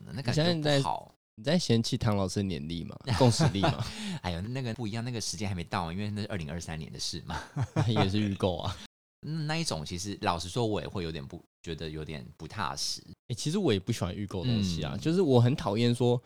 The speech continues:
Speaker 2: 我心一直悬在那，说我有一个东西花了钱，但是我一直没收到货。
Speaker 1: 对啊，可
Speaker 2: 我其实很不喜欢这样。
Speaker 1: 可能哪一天到你都忘了的时候它才出现欸。
Speaker 2: <laughs> 也没到那么夸张啦，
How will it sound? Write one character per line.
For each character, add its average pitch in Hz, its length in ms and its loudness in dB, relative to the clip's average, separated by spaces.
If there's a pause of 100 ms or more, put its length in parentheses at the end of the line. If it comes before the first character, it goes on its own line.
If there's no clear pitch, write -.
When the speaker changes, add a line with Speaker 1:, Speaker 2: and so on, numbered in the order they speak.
(220)
Speaker 2:
我 110 120 2
心 147 360 2
一 165 60 2
直 123 140 4
悬 104 320 0
在 120 140 0
那， 110 200 0
说 107 300 0 (340)
我 104 120 0
有 110 60 4
一 107 60 4
个 104 120 2
东 104 200 2
西 101 380 2
花 104 220 0
了 110 140 2
钱， - 320 -4
但 90 120 -2
是 - 80 -6
我 92 80 0
一 90 40 -4
直 87 100 -8
没 80 120 -6
收 - 160 -8
到 92 120 -2
货。 165 160 -4
Speaker 1:
对 135 200 -2
啊， 117 460 -6
可 110 120 -8
Speaker 2:
我 101 140 0
其 110 200 -6
实 117 60 -2
很 98 120 0
不 98 80 -4
喜 87 80 -6
欢 80 80 -6
这 113 60 0
样。 113 40 0
Speaker 1:
可 120 60 2
能 104 80 0
哪 104 40 0
一 107 40 -2
天 131 120 -2
到 139 120 -2
你 95 60 -2
都 98 80 -2
忘 113 260 -2
了 76 140 -4
的 73 120 -8
时 90 100 -6
候 87 60 -4
它 95 100 -4
才 71 80 -6
出 71 180 -10
现 - 220 -4
欸。 - 140 -16 (380)
Speaker 2:
<laughs> 147 380 8
也 143 120 8
没 98 80 4
到 123 140 8
那 180 80 6
么 135 80 6
夸 113 300 4
张 123 360 -2
啦， 110 160 -4